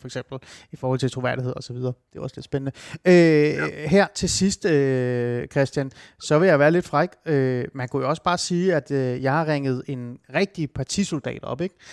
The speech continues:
Speaker 1: Selvom du måske bliver lidt ked af det, fordi konservativ ungdom altid ikke, øh, er helt klar på at blive kaldt partisoldater. Øhm, men det hele lyder jo perfekt. Det lyder jo simpelt, og du tror på det. Øhm, stadigvæk, det her, det kan jo ende fuldstændig galt. Øh, det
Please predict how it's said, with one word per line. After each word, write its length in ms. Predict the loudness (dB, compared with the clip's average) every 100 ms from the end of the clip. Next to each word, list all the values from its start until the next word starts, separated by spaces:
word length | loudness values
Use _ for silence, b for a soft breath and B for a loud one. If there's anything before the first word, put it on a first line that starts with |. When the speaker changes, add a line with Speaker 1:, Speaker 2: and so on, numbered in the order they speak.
| B
Speaker 1:
Selvom 260 | 0 0 0
du 80 |
måske 220 | -6 -4 -2
bliver 140 | -2
lidt 120 | 0
ked 120 | 2
af 100 | 2
det, 100 | 2
fordi 120 | -2 -6
konservativ 480 | -4 0 0 -2
ungdom 320 | -6 -2 -4 -2
altid 420 | -2 -2 -6 -6
ikke, 280 | -6 -6 -8
øh, 160 | -10 -8
er 140 | -6 -2
helt 160 | -2 0
klar 160 | 0
på 120 | 0
at 80 | -2
blive 100 | -4
kaldt 180 | -6 -6
partisoldater. 600 | -6 -10 -8 -4 -4 -6 B B B 2
Øhm, 800 | 6 8 8 6 4 -2 -6 -10 _ -20
men 440 | -14 -4 -2 0
det 100 | 2
hele 160 | 2 2
lyder 200 | 0 0
jo 60 |
perfekt. 400 | -2 -2 -6 -8 -8
Det 80 | -2
lyder 180 | 0 2
jo 220 | 2 -2
simpelt, 340 | -2 -4 -4
og 100 | -6
du 40 | -8
tror 280 | -12 -10 -6
på 220 | 0 0
det. 120 | 0 b b b b 2
Øhm, 880 | 4 4 0 -4 -6 -12 -14 -20 -20 _ _ _
stadigvæk, 640 | -6 2 4 4 2 -2 -20 _ _ -2
det 80 | 0
her, 100 | 0
det 100 | 0
kan 80 |
jo 40 | -2
ende 220 | -2 -4
fuldstændig 400 | -10 -10 -8 -4
galt. 380 | -2 -2 -6 _ b b b
Øh, 80 | 0
det 260 | 0 -2